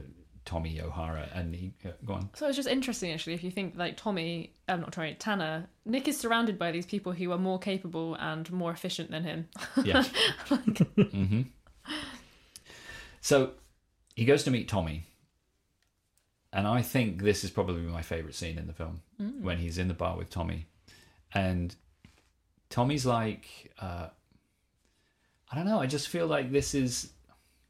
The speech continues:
Speaker 1: I don't know, it sounds a bit, bit trite, but I feel like this scene is the heart of the film, because it, it's the corroboration of the fact that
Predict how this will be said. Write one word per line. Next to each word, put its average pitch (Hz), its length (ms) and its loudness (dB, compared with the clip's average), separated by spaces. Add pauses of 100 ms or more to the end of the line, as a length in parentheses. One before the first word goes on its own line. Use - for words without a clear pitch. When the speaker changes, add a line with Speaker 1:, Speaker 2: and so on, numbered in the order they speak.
(520)
Speaker 1:
I 92 40 -8
don't 71 120 -10
know, 62 100 -12 (180)
it - 160 -16 (220)
sounds 80 280 -8
a 78 40 -12
bit, - 180 -12 (560)
bit - 160 -8
trite, 85 440 -2
but 104 180 0
I 113 60 4
feel 185 160 0
like 127 180 2
this 143 180 4
scene 135 240 0
is 90 120 0
the 90 80 0
heart 98 320 -2
of 90 80 -4
the 90 60 -4
film, 85 360 -2 (920)
because 107 360 0
it, 101 220 -2 (1120)
it's - 240 -2
the 117 160 2 (160)
corroboration 127 1120 4 (1160)
of 95 140 0
the 95 60 -6
fact 95 360 -4
that 87 240 -6